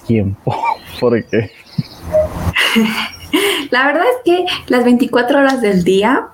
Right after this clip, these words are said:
Speaker 2: eh, alcanzan, y creerán que yo me amanecía, que yo todo, pero la verdad es que dormía temprano <laughs> y me despertaba temprano, o sea,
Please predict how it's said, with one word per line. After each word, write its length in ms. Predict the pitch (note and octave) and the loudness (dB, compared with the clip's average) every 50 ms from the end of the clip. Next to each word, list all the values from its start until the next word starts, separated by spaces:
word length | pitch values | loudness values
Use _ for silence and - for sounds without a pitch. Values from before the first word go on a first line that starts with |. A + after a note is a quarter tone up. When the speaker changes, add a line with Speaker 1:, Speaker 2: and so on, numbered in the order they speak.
| - - - - - - - | -20 -20 -20 -20 -20 -14 -6
Speaker 2:
eh, 380 | - G#3+ A3+ A#3 A#3 A#3 A#3 - - | -2 0 2 2 4 4 2 2 0
alcanzan, 840 | - A#3 A3 - - A#3 B3+ C4+ C#4 C#4 C4+ F#3+ - A#3+ A#3 - - - - | -4 -6 -4 -2 0 0 2 4 2 2 2 2 -2 -2 -2 -6 -8 -4 0
y 540 | A#3 A#3 A#3 A3+ A3+ A3+ A3 A3 A3 A3 - | 2 4 4 4 4 6 4 4 4 2 2
creerán 460 | A3+ A3 A3+ A3 A3+ A#3 B3 B3 B3 | 2 4 4 4 6 6 4 4 4
que 180 | B3 C#4 B3+ A3+ | 4 4 4 4
yo 120 | A3+ A3 | 4 4
me 80 | A3 A3 | 4 4
amanecía, 1300 | A3 G#3+ G3+ F#3+ F#3+ G3 G#3 G3+ - A3 A3+ A#3+ A#3+ A#3+ A#3 A3+ A3 G#3+ G#3 G#3 G#3+ A3 A3 G#3 A3 - | 4 4 4 4 4 2 2 0 0 2 4 6 6 6 6 6 6 4 4 4 4 4 2 2 0 2
que 300 | G3 F#3+ F#3+ F#3+ F#3+ F#3+ - - - - - - | 4 4 6 4 4 2 -4 -10 -12 -16 -6 -2
yo 220 | - F#3+ G3+ G3+ G3+ | 2 2 2 2 2
todo, 360 | G3+ G#3 G#3 A3 A#3 A#3+ A#3 | 2 2 2 4 2 2 2
pero 280 | A#3 G3+ G3+ G#3 G3 G3 | 2 2 2 2 2 2
la 140 | G3+ G#3+ A3 | 2 2 2
verdad 180 | G#3+ A3 A#3 | 2 2 2
es 100 | C#4 C#4 | 0 0
que 100 | - C#4 | 0 0
dormía 360 | C4 G#3+ G#3 G#3 G3+ A3 G#3+ - | 0 2 4 4 4 4 2 2
temprano 400 | F#3 G3 F#3+ G3 - G3 - - - A#3+ - C4 A#3 - A3 G3+ | 0 0 0 0 0 -2 -2 -2 -4 -4 -2 0 0 2 2 2
<laughs> 420 | B3+ D#4+ G#4+ - - - - - - | 0 0 -2 -2 -6 -6 -8 -6 -4
y 200 | - A3+ A3+ A3+ | 0 2 2 4
me 140 | A3+ A3 G#3+ | 4 4 2
despertaba 600 | G#3 G#3 - F#3 F3+ F3 - F#3+ G3 D4+ D#4 - | 2 0 -2 -4 -4 -2 0 0 2 0 0 -2
temprano, 580 | G#3+ G3+ G#3 G3+ - - G3 G3+ G#3 - - | -4 -6 -6 -4 -2 -2 0 0 0 0 -2
o 40 | - | -2
sea, 280 | - - G#2 G#2 - | -4 -4 -4 -6 -6